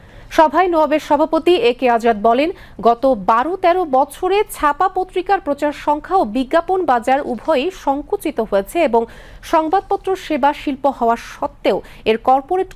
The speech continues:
কর সাতাশ দশমিক পাঁচ শতাংশ নির্ধারণ করা হয়েছে।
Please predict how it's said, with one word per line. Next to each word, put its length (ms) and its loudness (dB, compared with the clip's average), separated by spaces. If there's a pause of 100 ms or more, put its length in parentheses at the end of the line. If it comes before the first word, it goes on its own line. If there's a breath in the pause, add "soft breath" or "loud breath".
কর 120 4 (300 loud breath)
সাতাশ 340 0 (100)
দশমিক 340 -4 (100)
পাঁচ 180 0 (120)
শতাংশ 360 -6 (440 loud breath)
নির্ধারণ 440 -4
করা 180 2
হয়েছে। 260 -4